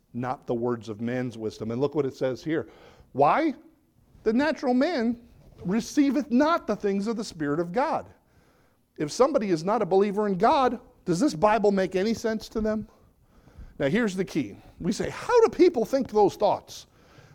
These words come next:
Well, if you don't believe this is true, and you don't believe in God, then why would you make judgments according to the book?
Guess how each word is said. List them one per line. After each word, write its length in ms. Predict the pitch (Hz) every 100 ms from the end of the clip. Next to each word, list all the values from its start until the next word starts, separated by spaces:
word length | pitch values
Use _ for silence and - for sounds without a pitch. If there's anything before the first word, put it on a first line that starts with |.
| -
Well, 100 | 269
if 100 | 220
you 100 | 381
don't 180 | 453 214
believe 300 | 233 349 185
this 180 | 202
is 120 | 170 -
true, 520 | - 370 226 185 240 - _ _ _ _ _ _ _ -
and 80 | 208
you 80 |
don't 140 | 233 208
believe 240 | 196 196
in 160 | 180 160
God, 500 | 180 262 175 170 202 _ _ _
then 200 | 190 208
why 180 | 175 214
would 300 | 196 247 202
you 100 | 220
make 380 | 196 170 196 156
judgments 500 | 180 208 190 196 175
according 360 | 160 196 202
to 80 | 220
the 100 | 226
book? 400 | 220 311 - -